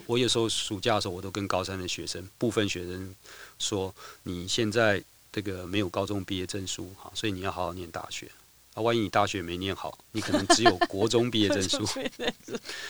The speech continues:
Speaker 1: 是，所以，所以我会觉得这是一个还蛮有趣的事情哈。最近我还，我还跟同仁聊到一件很有趣的事情，就是我们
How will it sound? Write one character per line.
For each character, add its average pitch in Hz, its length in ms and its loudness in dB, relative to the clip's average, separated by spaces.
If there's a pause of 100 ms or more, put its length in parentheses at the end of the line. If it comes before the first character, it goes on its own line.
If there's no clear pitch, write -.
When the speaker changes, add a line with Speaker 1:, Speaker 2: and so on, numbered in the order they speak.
Speaker 1:
是， 277 340 6 (240)
所 240 120 6
以， 175 220 4
所 - 180 6
以 170 40 12
我 117 220 6
会 160 160 8
觉 107 180 2
得 101 120 0
这 127 140 2
是 117 140 4
一 107 80 2
个 95 140 0
还 98 120 -6
蛮 95 160 0
有 90 120 -2
趣 - 180 -4
的 - 120 -12
事 - 320 -2
情 - 180 -4
哈。 - 200 -10 (340)
最 160 120 10
近 151 100 12
我 113 80 8
还， 101 80 8
我 107 80 2
还 104 80 6
跟 120 180 4
同 107 200 2
仁 101 160 4
聊 98 160 4
到 113 120 4
一 104 80 2
件 104 140 0
很 95 80 -2
有 87 100 0
趣 90 160 0
的 85 80 -6
事 85 80 -4
情， 87 120 -6
就 107 80 -4
是 110 100 -2
我 95 100 -2
们 95 220 -2